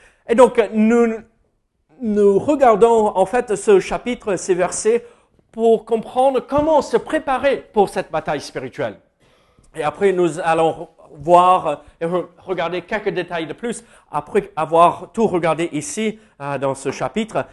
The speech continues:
Mais voici, euh, le fondement de notre, euh, foi vis-à-vis de la bataille spirituelle. Euh,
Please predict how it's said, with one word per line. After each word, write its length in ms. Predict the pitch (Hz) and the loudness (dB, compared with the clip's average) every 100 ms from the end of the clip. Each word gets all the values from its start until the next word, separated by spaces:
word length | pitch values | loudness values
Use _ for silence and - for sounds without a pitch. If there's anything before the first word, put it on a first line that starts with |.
| _ - | _ -8
Mais 380 | 165 180 180 180 | -2 0 2 0
voici, 560 | 180 269 - 285 269 - - _ - | 2 2 2 -2 -4 -6 -16 _ -4
euh, 180 | 170 | -2
le 140 | 160 175 | 0 -2
fondement 600 | - 269 262 240 202 233 | 2 4 4 2 0 0
de 120 | 196 | 0
notre, 540 | 185 180 - 175 156 - _ - | 0 -2 -4 -4 -4 -8 _ -8
euh, 680 | 165 160 160 151 147 143 139 139 _ 151 | -4 -2 -2 -2 -2 -2 -4 -6 _ -20
foi 840 | - - - 220 208 208 226 226 214 _ 160 _ _ _ 127 151 _ _ 147 | -20 -20 -6 2 4 4 2 -2 -8 _ -20 _ _ _ _ -20 _ _ -10
vis-à-vis 560 | 156 214 214 202 226 | -4 4 4 4 -4
de 80 | 170 | -4
la 100 | 170 | -4
bataille 380 | 170 170 170 165 | -4 -6 -6 -8
spirituelle. 600 | - 147 151 147 113 92 _ _ _ _ _ | -8 -8 -6 -6 -6 -8 _ _ _ _ _
Euh, 160 | 143 | -6